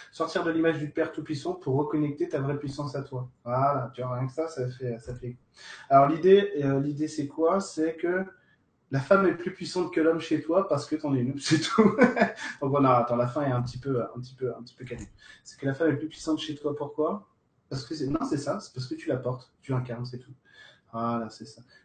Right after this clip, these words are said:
Merci, c'est ça. Donc, c'est quoi ? C'est, euh, c'est dire à Dieu merci, mais j'ai plus besoin de toi. En gros, c'est ça, mais vraiment. C'est passer, passer, passer dans, passer à l'intérieur de toi et dire, « Bon, bah, écoute, j'ai plus besoin de toi, je me passe de toi. »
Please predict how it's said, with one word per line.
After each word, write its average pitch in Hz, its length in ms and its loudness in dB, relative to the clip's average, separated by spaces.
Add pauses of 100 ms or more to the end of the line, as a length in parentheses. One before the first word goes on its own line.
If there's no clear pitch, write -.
Merci, - 200 -18
c'est - 160 -10
ça. - 200 -12
Donc, 151 200 -4
c'est 127 160 -4
quoi ? 160 180 -2
C'est, 165 280 -4
euh, 127 320 0
c'est 127 180 -6
dire 165 240 -2
à 151 60 2
Dieu 147 160 0
merci, 151 320 -2
mais 185 80 2
j'ai 143 120 -2
plus 151 160 -6
besoin 147 220 -4
de 147 60 -2
toi. 127 300 -4 (340)
En 123 80 -8
gros, 143 160 -4
c'est - 140 -6
ça, 131 280 -8
mais 123 100 -2
vraiment. 135 360 -4 (400)
C'est 127 120 -2
passer, 151 440 0
passer, 147 460 2
passer 151 260 -2
dans, 127 300 0 (120)
passer 151 280 -2
à 143 60 2
l'intérieur 131 360 0
de 131 80 4
toi 170 220 -2
et 160 40 -4
dire, « 139 260 -4
Bon, 127 120 -4
bah, 135 100 0
écoute, 127 220 -4
j'ai 127 180 -10
plus 147 140 -10
besoin 147 200 -6
de 131 60 -2
toi, 151 160 -4
je 139 60 -2
me 127 60 -2
passe 131 180 -4
de 131 60 0
toi. » 123 220 -10